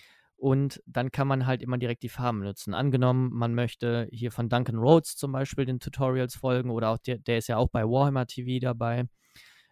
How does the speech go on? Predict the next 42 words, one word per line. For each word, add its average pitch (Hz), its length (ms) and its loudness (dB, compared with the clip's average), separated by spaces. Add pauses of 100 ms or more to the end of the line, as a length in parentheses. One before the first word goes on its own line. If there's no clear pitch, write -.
(120)
Ähm, 120 260 2
dann 113 140 -2
ist - 120 -8
das 123 120 -6
natürlich 120 260 -4
super. 147 380 0
Ansonsten, 131 580 -2 (420)
ich - 200 -8
gehe 135 100 2
dann 120 220 2
immer 127 240 2
auf 117 100 -2
diese 120 240 -4
komischen 123 380 -6
Vergleichscharts, 135 1160 -2
die 123 100 -10
gibt's - 240 -10
bei 117 140 0
Daka 123 300 -2
Daka 143 480 0 (720)
und 127 80 0
muss 131 140 0
dann 127 100 0
immer 120 160 -2
gucken, 160 360 0 (480)
aha, 123 600 0
ähm, 135 880 -2
keine 123 300 -4
Ahnung 127 320 -4
was, 127 500 -6 (640)
äh, 120 320 0
McCrack 127 640 -2
Blue 127 460 -2
heißt 120 500 0
so 120 220 -2
und 117 140 -4
so, 113 300 -2
jetzt 110 220 -6
bei 110 180 -2
Vallejo 104 500 -4
zum - 200 -16
Beispiel. 98 520 -8